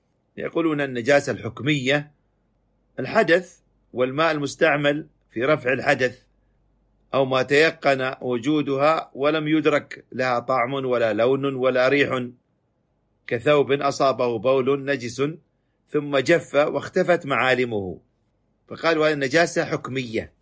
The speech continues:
تعريفات عند بعض الفقهاء نشير إليها سريعًا. قالوا أيضًا نوع آخر النجاسة العينية. العينية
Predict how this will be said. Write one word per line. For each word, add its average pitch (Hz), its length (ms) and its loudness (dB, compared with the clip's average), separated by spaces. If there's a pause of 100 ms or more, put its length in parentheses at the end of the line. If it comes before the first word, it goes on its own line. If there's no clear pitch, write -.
(920)
تعريفات 202 720 2
عند 143 180 -4
بعض 113 300 0
الفقهاء 117 420 -6
نشير 139 400 -4
إليها 110 300 0
سريعًا. 110 560 -4 (1080)
قالوا 147 280 4
أيضًا 143 240 2
نوع 139 380 2 (200)
آخر 131 460 0
النجاسة 120 560 -2
العينية. 135 720 0 (1160)
العينية 147 720 0